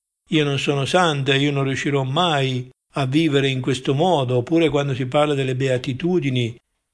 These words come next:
o di altre richieste che sembrano forti, troppo forti per noi, dubitiamo nella possibilità di poter vivere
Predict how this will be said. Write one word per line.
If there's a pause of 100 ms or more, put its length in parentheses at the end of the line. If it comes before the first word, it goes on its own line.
o
di
altre
richieste
che
sembrano
forti,
troppo
forti
per
noi, (340)
dubitiamo
nella
possibilità
di
poter
vivere